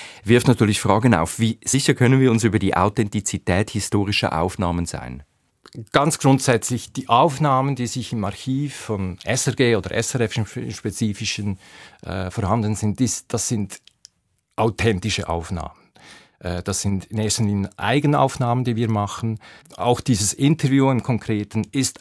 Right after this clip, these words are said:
Speaker 2: ein authentisches Interview. Klar, die Aussagen, die gemacht werden, der Inhalt,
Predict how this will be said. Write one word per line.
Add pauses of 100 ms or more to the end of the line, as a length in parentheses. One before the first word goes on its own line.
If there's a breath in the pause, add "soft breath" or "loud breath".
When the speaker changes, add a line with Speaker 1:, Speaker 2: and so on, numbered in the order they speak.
(160)
Speaker 2:
ein
authentisches
Interview. (540 loud breath)
Klar,
die
Aussagen,
die
gemacht
werden,
der
Inhalt,